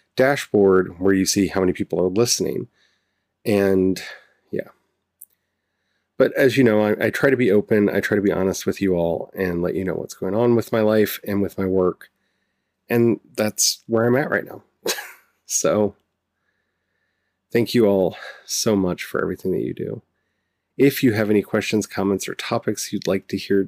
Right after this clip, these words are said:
discussed on the show, as always, down in the show notes, you'll find a link to the voice message system. Keep it short, keep it clean, so I can use it on the show. I would love to hear from you. If you do have a buck you can pass my way,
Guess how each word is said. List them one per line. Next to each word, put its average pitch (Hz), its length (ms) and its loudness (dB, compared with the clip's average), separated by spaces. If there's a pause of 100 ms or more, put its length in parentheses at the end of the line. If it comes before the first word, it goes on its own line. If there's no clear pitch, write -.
discussed - 440 -4
on 113 80 2
the 110 60 0
show, 117 380 0 (600)
as - 160 -4
always, 104 340 4
down 95 180 -2
in 90 80 0
the 90 60 -4
show 104 200 -2
notes, 104 280 0
you'll - 80 -12
find 95 160 -6
a 90 60 -2
link 95 320 -2
to - 120 -14
the 95 60 -6
voice 92 260 -4
message 101 320 -4
system. 101 440 -4 (320)
Keep - 160 -6
it 104 80 0
short, - 300 0
keep - 180 -12
it - 80 -8
clean, 131 380 4
so - 140 -4
I 104 60 2
can 98 120 -2
use 95 140 -2
it 90 60 -2
on 92 80 2
the 95 60 0
show. 107 320 0
I 87 80 0
would 95 200 -2
love 98 240 -4
to 92 80 -6
hear 71 180 -8
from - 220 -8
you. 107 180 -8 (1000)
If - 400 -2 (1200)
you 107 380 4 (100)
do 123 240 4
have 127 220 -2
a 127 80 2
buck 135 280 -2
you 131 100 0
can 123 140 0
pass - 280 -4
my 123 100 2
way, 135 320 2